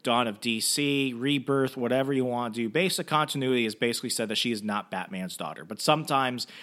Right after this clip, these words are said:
they will go ahead and pull that out. Like, if you were a New fifty-two child like I was in the early twenty tens, what you got was the Earth two comic series, which only lasted, I think, like, eight or nine issues,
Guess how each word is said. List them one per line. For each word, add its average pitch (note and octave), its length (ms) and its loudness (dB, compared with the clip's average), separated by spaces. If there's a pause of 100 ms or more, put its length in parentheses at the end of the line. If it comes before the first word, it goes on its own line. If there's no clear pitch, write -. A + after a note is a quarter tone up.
(200)
they B2+ 120 2
will A#2 120 2
go A2 180 2
ahead A2 360 0
and A2 220 -6
pull A2+ 240 -2
that F#2 220 -4
out. C#2+ 220 -6
Like, G2+ 200 -8
if G#2+ 140 -6
you B2+ 160 2
were A#2 300 0
a G#2 260 0
New C3 160 2
fifty-two D3 540 -2
child C#3+ 420 4
like B2 160 0
I C#3+ 200 6
was D#3 360 4 (300)
in B2+ 100 -2
the B2 80 -4
early B2 300 2
twenty A#2 260 -2
tens, D3+ 480 2 (640)
what B2 180 0
you C3+ 140 2
got C3 320 6
was B2 240 0
the A#2+ 160 -4
Earth C3 260 -4
two F3 520 2 (180)
comic C3 400 2
series, F2+ 580 -2
which B2+ 160 0
only E3+ 220 2
lasted, D#3 420 4
I C#3 140 2
think, B2 200 -4
like, A#2 160 -4
eight C3 140 4
or C3 100 0
nine A#2+ 220 0
issues, A2+ 480 -2